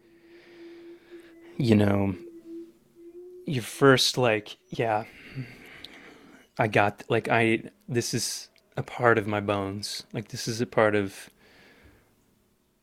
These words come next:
not even, like, but can you, do you have, like, one moment that was, like, "I like, I, I, I fuck with this. Like, I love this. I, I'm gonna,"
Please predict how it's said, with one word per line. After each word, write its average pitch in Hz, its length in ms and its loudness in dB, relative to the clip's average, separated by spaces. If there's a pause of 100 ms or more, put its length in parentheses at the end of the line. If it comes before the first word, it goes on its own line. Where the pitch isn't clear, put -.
(320)
not 135 280 4
even, 139 340 4
like, 113 320 0 (100)
but 135 200 0
can 135 160 2
you, 131 80 4
do 131 140 0
you 156 100 4
have, 147 160 0
like, 131 160 0
one 113 420 0
moment 107 540 -2
that 107 160 -4
was, 107 220 -8
like, 98 500 -4 (720)
"I 113 80 6
like, 101 320 2 (180)
I, 110 140 2 (100)
I, 107 200 -2 (100)
I 113 100 -6
fuck - 280 -4
with - 120 -10
this. - 240 -8
Like, - 140 -8
I 117 60 0
love 107 300 -2
this. - 440 -6
I, 87 180 -6 (1040)
I'm 131 320 6
gonna," 120 380 0